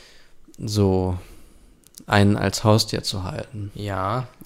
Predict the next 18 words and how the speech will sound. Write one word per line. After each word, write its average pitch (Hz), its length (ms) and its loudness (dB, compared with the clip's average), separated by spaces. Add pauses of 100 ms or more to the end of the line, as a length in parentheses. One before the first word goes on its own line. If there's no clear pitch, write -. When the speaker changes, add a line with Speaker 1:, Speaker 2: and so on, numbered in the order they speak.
Speaker 1:
Ähm, 107 500 -4
oder 131 260 10
ich 131 80 6
sag 143 100 8
Speaker 2:
Dann 139 80 8
Speaker 1:
mal, 131 120 8
was 131 120 6
Speaker 2:
wird 151 100 8
Speaker 1:
heißt 139 120 4
Speaker 2:
man 123 160 2
schneller 131 320 6
Speaker 1:
Okay. 131 100 10
Speaker 2:
selbst 127 300 4
zum 143 120 0
Häftling, 135 480 0
als 123 480 2
man, 123 460 0
äh, 120 360 0